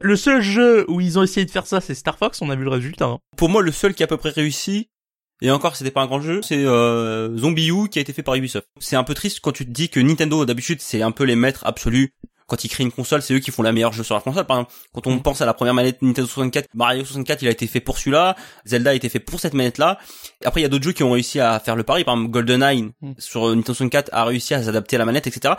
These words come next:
Speaker 2: Mais d'habitude, c'est Nintendo vraiment les, les masters, euh, sur leur console. Alors que là, quand je pense que c'est Ubisoft qui ont mieux maîtrisé le gamepad que eux, euh, sur leur gameplay asymétrique, c'est un peu triste, quoi, en pensant à la Wii U. Et, euh, en fait,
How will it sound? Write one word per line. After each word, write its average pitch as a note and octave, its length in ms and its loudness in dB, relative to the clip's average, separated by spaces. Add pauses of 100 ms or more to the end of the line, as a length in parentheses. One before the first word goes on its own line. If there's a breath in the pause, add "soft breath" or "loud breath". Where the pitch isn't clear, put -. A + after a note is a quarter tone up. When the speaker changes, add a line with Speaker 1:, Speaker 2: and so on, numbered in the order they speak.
(200 loud breath)
Speaker 2:
Mais A#2+ 80 0
d'habitude, C3+ 260 0
c'est - 100 0
Nintendo C#3 300 4
vraiment C3+ 240 4
les, A2+ 340 2
les A2 140 -2
masters, B2 460 -2 (340)
euh, C#3 40 -14
sur - 220 -4
leur B2+ 120 -2
console. E3 340 0 (220 soft breath)
Alors - 180 0
que D#3 80 -4
là, F#3+ 120 0
quand F#3 100 -6
je - 80 -8
pense G3 180 -4
que D#3 60 -4
c'est C3+ 140 -2
Ubisoft D#3 380 -2
qui D3+ 100 -2
ont C3 80 4
mieux C#3+ 260 4
maîtrisé F3 260 -2
le D3+ 60 -4
gamepad C#3+ 340 0
que - 100 -2
eux, A3 200 4 (540)
euh, A2+ 140 2
sur A#2+ 120 -4
leur B2 100 0
gameplay B2+ 300 0
asymétrique, B2+ 640 -2
c'est - 180 -4
un B2+ 60 2
peu D3+ 120 -4
triste, - 220 -4
quoi, D3+ 100 2
en A#2+ 220 4
pensant A#2+ 220 -2
à - 20 2
la B2 80 4
Wii C3 140 0
U. C3 60 0 (340 loud breath)
Et, B2 200 6
euh, A2+ 320 4 (1000)
en - 100 2
fait, - 260 -4